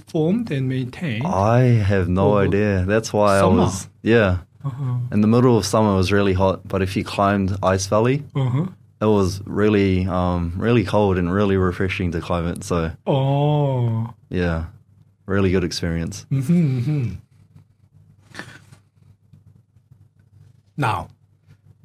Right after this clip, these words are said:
Speaker 1: did you have any very weird experience from New Zealanders', uh, eyes?
Speaker 2: Yep.
Speaker 1: This is strange.
Speaker 2: Yep. I, the first time, my weird experience, I guess, was going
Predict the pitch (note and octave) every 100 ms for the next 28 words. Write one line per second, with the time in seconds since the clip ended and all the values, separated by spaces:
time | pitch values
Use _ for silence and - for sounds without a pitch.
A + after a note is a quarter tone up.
0 | _ _ - E3 F#3+ A#3+ F3 F#3 D3+ D3+
1 | D3+ C#3+ D#3 D#3 B2 C3 C3+ D#3 E3 A#2+
2 | C3+ D#3+ C#3 B2 A#2 A2+ G#2+ A2 - -
3 | G2+ F#2 E2 - - _ _ _ - -
4 | - - - C#3+ B2+ F3 F3+ E3 D3 C3+
5 | C3+ - - - _ _ _ - B2+ A#2+
6 | - _ - _ - D3+ A2 G#2+ G#3+ -
7 | - - G#2 F#2 G2 - - _ E3+ F#3
8 | G3 E3 D3+ A#2+ - C#3+ F3+ C3+ A#2+ -
9 | _ _ A#2+ A2 G2 G2 - - - _
10 | G2+ B2+ D3+ D3 D3 C#3+ - - - _
11 | _ - - - A#2 G2 B2 B2 C3+ C3
12 | B2+ B2+ B2 A#2+ - _ _ - G2 F#2+
13 | F2+ F2+ A2 A#2 A2 - G2+ A2 A2+ G#2
14 | A2+ B2 A2+ G2 G2